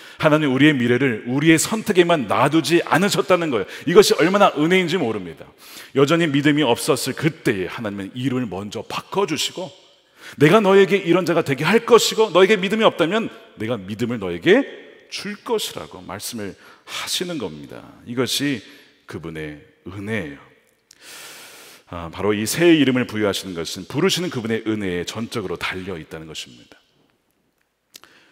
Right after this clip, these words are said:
아, 우리 교회 사모님 성함 중에 이미주 사모님이라고 계십니다. 아시는 분 많이 아실 거예요. 이분이 살면서 자신의 어떤 연약함 때문에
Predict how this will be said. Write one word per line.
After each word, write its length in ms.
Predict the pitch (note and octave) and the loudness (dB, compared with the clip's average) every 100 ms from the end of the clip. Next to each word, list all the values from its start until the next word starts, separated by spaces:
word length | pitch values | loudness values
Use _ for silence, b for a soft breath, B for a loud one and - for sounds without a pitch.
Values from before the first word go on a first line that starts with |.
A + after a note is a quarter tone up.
| b b | b b
아, 560 | D#2 D#2 D2+ D2 D2 D#2 _ _ _ _ _ _ _ | -16 -14 -14 -16 -20 -20 _ _ _ _ _ _ _
우리 100 | A#2 | -16
교회 440 | A2 A2 A2 F#2 A2+ | -10 -4 -2 -2 -4
사모님 540 | - D3+ D3+ C#3+ C3 | -10 -8 -6 -6 -6
성함 320 | - D3+ D3+ | -10 -10 -8
중에 360 | C#3 F2+ A2 - - _ _ _ | -10 -12 -12 -14 -18 _ _ _
이미주 480 | F2+ G#2+ C#3+ F3+ D3+ | -14 -8 -6 -6 -8
사모님이라고 580 | B2+ A2 F#2+ E2 D#2 C#2+ | -10 -12 -12 -12 -16 -18
계십니다. 480 | D2+ - B1 - _ _ | -16 -18 -18 -20 _ _
아시는 320 | - D2 F#2 E2 | -20 -16 -16 -16
분 140 | D#2+ | -16
많이 200 | D2 E2 | -14 -12
아실 260 | C#2 - D#2 | -12 -14 -16
거예요. 340 | C2+ C2 B2+ - _ _ _ _ B B B B B | -18 -18 -20 -20 _ _ _ _ B B B B B
이분이 200 | A2+ C#3 | -4 -2
살면서 640 | D#3+ F3+ F3 E3 C#3+ D3 C3+ | -2 -2 -2 -4 -4 -8 -8
자신의 520 | G#2 - B2 A#2 A2 | -10 -8 -6 -4 -6
어떤 280 | - G2+ F#2 | -10 -12 -8
연약함 400 | G2 G#2+ A#2+ G2 | -6 -8 -8 -10
때문에 460 | F2+ D#2+ G#2+ F#2+ | -10 -10 -14 -16